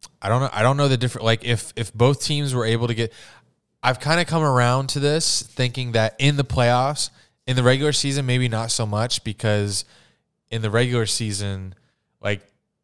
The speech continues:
players are trying to just survive to the next week sometimes, especially if you get to overtime. Um, listen to me, I'm a former player. Uh, but in the playoffs, like, I feel like, shit, this is it.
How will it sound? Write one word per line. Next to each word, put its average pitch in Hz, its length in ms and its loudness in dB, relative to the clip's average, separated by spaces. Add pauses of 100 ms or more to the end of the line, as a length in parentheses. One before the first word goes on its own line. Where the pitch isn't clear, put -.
(180)
players 131 500 0
are 110 100 0
trying 113 340 -4
to 101 60 -6
just 98 180 -4
survive 98 440 0
to - 100 -10
the 98 100 -4
next 95 300 -6
week 101 220 -8
sometimes, 123 520 -6
especially 104 400 -4
if - 100 -14
you 98 60 -10
get 101 100 -8
to - 100 -12
overtime. 117 580 -6 (760)
Um, 92 560 -6
listen 104 280 -8
to - 20 -4
me, 95 100 0
I'm 95 120 -2
a 92 40 -6
former 92 280 -8
player. 95 340 -6 (480)
Uh, 98 300 2 (280)
but 113 140 2
in 110 80 0
the 101 80 -4
playoffs, 131 500 2
like, 101 200 0
I 98 80 -4
feel 120 180 -2
like, 101 320 0 (500)
shit, - 380 0 (300)
this 117 200 0
is 104 140 -2
it. 95 320 -2